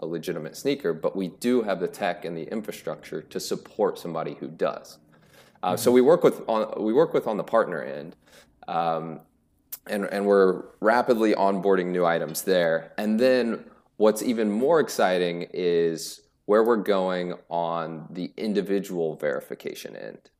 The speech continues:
Speaker 1: So, and this, this alludes to your other question on how people can get involved, because we're partnering with two different digital verifiers. One is Check Check, um, all, a-, and we're, we're working with their Legit app, the latest iteration on their app.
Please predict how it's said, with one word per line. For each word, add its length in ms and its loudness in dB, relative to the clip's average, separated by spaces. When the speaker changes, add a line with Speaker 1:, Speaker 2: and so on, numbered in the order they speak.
Speaker 1:
So, 360 0
and 180 -2
this, 220 -2
this 280 -2
alludes 440 0
to 100 -8
your 140 0
other 180 -2
question 380 -6
on 140 -10
how 160 -8
people 280 -8
can 200 -14
get 160 -6
involved, 440 -2
because 280 -10
we're 80 -2
partnering 600 -2
with 120 -8
two 240 -4
different 560 -4
digital 340 -2
verifiers. 760 -6
One 300 -4
is 440 -2
Check 320 -6
Check, 400 -8
um, 360 -4
all, 380 -4
a-, 200 -6
and 160 -6
we're, 420 -2
we're 300 -6
working 280 -6
with 140 -8
their 140 -2
Legit 440 -4
app, 300 -8
the 100 -6
latest 360 -6
iteration 480 -8
on 100 -12
their 180 -12
app. 380 -8